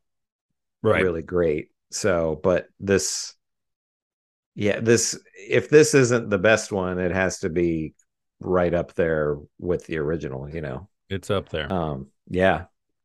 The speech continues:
Speaker 1: So Chris and Chris Talk Movies at gmail dot com is our email address, and we're on the socials. We're on YouTube, we're on podcasts, and you're enjoying us in one of those, I imagine. And, um, we're on Instagram, we're on Facebook,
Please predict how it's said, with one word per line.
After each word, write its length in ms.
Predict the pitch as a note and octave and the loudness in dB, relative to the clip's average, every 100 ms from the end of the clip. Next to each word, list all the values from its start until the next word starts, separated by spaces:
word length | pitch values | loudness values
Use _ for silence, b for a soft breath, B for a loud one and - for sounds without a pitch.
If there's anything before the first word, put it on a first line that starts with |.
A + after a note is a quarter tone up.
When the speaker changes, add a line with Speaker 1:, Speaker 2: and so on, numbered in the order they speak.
| _ _ | _ _
Speaker 1:
So 160 | - A2+ | 0 0
Chris 360 | - F3+ F3+ | 4 4 6
and 120 | G3+ D3+ | 2 4
Chris 240 | F3 D3 | 2 4
Talk 280 | D#3+ D3 C#3+ | 4 2 6
Movies 420 | C#3 C#3+ D3 C#3 A2+ | 6 6 2 -2 -2
at 180 | A#2+ | -2
gmail 400 | G2 A2 C#3+ C#3 | 0 0 2 4
dot 180 | C3 B2 | 4 2
com 280 | - B2 A#2+ | 0 -2 0
is 120 | G2+ | -2
our 300 | G#2+ G#2 G2 _ b b b b b b b _ _ _ | -4 -4 -6 _ b b b b b b b _ _ _
email 340 | E3 G#3 A3 A3+ | 6 8 8 8
address, 440 | A3 B3 C4+ - | 8 8 6 2
and 100 | F3 | 2
we're 160 | C3+ C3 | 4 4
on 100 | B2+ | 0
the 60 | |
socials. 580 | A2 F3 G3+ - G3+ - | 2 2 2 -2 -8 -2
We're 120 | C#3 | 0
on 160 | A#2+ A2 | 0 4
YouTube, 400 | B2+ C#3+ E3 D3 | 2 2 -2 2
we're 100 | C3+ | 2
on 140 | G#2+ | 2
podcasts, 720 | G#2+ A2 B2+ B2 C3+ D3 - | -2 -2 0 -2 -2 -4 -6
and 180 | G2+ F#2+ | -6 -4
you're 360 | F#2 F#2 F2+ E2 - | -2 -2 -2 -6 -12
enjoying 560 | G#2+ F#2+ G2+ A2+ A#2 A2 | -10 -4 0 2 2 2
us 220 | A#2 - | -2 -2
in 160 | G2+ G#2 | -2 2
one 160 | B2+ | 2
of 80 | B2 | 4
those, 340 | B2+ C#3 C#3 | 4 4 2
I 140 | B2 B2+ | -2 0
imagine. 560 | B2+ C3 C#3 F3 F#3+ | 0 0 -2 -4 -4
And, 260 | A2+ F#2 F#2 | -4 -2 0
um, 400 | F#2 F2+ F2 D2 _ _ _ | 2 0 -2 -8 _ _ _
we're 140 | A2 F#2+ | -6 -4
on 80 | E2+ | 0
Instagram, 920 | B2+ C#3+ - C#3+ C#3+ C#3+ C#3 C#3 B2 | 0 -2 0 2 4 2 2 2 -2
we're 140 | D#2+ D2 | -4 -8
on 100 | C#2+ | -4
Facebook, 460 | A2 A#2 - A2+ | -2 -2 -2 -4